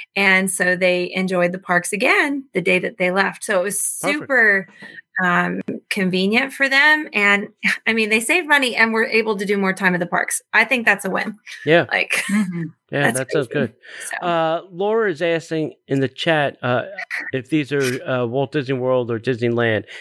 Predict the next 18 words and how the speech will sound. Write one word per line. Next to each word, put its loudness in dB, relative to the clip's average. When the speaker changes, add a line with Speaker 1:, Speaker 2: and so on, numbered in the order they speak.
Speaker 2:
I -6
think 0
these 2
are -8
just 0
Walt -2
Disney -2
World, -2
uh, 0
offers, -2
Speaker 1:
Yeah. -6
Speaker 2:
uh, -2
the -10
ones -2
we're -10
talking -10
Speaker 3:
Right. 2
Speaker 2:
about. -12